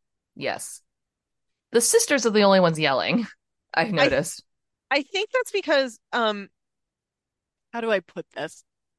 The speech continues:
Speaker 2: You know how there's a certain, um, menace about people who are older and in positions of power, when they know they're in positions of power and they can just kind of be quiet and assert their power without having to, like,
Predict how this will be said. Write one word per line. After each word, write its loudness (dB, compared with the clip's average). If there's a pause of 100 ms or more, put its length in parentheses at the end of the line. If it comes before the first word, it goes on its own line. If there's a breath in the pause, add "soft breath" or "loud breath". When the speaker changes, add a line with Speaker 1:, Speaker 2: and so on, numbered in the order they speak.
(1120)
Speaker 2:
You -2
know 0 (100)
how 2 (140)
there's -4 (100)
a -8
certain, -6 (160)
um, -2 (1700)
menace -4 (100)
about -2 (1000)
people -4
who 2
are 6
older -2
and -4
in -8
positions -10
of -10
power, -4
when -8
they -6
know -2
they're -4
in -8
positions -12
of -20
power -6
and -10
they -10
can -20
just -12
kind -8
of -12
be -14
quiet -4
and -12
assert -10
their -10
power -6
without -6
having -12
to, -20
like, -12